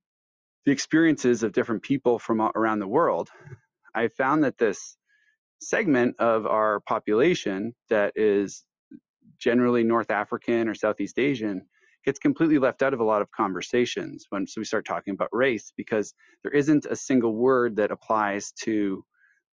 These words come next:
that population. So we end up kind of ignoring it.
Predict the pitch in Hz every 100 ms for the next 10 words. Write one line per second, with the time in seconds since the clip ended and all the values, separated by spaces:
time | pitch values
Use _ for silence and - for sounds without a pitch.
0 | _ _ _ _ 107 107 101 - 90 110
1 | 139 190 - 92 80 - 120 110 98 98
2 | - _ _ - 117 123 120 117 117 98
3 | 113 123 123 110 _ _ _ _ _ _
4 | _ _ _ _ _ _ _ _ _ 143
5 | 139 117 107 135 101 78